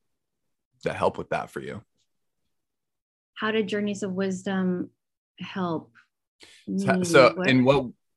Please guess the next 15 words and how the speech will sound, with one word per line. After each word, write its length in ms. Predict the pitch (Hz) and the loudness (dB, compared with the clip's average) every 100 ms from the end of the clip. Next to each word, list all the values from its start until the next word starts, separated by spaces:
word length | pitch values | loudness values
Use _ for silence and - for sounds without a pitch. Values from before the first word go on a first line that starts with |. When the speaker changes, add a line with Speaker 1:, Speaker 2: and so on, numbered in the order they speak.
| - | -14
Speaker 1:
so 180 | 120 131 | -2 2
when 240 | 120 123 123 | 6 6 4
you 120 | 120 | 2
started 340 | - 135 127 | 4 4 4
getting 260 | 107 113 113 | 2 2 0
into 240 | 104 104 | -2 -4
the, 320 | 95 92 90 - | 0 2 0 -2
the 140 | 87 | -6
Chek 400 | 82 - 95 - | -6 -2 0 0
Institute 800 | 95 92 - 90 - 90 90 90 98 | -4 -2 -4 -4 -2 -2 0 -2 -4
and 220 | 90 90 | -6 -2
Journeys 360 | 95 92 90 | -2 -2 -4
of 100 | 90 | -6
Wisdom, 600 | 90 90 87 101 98 101 - _ _ _ _ _ _ _ _ | -2 -2 0 -2 0 -2 -4 _ _ _ _ _ _ _ _
what 560 | - 110 107 110 123 | -8 -4 4 4 4